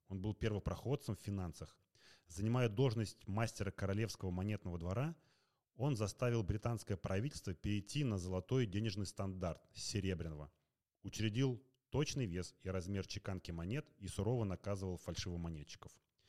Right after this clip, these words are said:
Ньютон также одним из первых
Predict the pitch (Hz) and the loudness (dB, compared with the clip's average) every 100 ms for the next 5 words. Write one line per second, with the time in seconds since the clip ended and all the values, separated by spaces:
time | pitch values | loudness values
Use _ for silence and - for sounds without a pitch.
0 | - - - - 107 208 120 87 - _ | -20 -20 -14 -4 0 2 0 -2 -6 _
1 | _ _ _ _ 131 151 104 95 98 110 | _ _ _ _ -2 0 2 2 4 2
2 | 95 - 156 160 | 2 0 2 2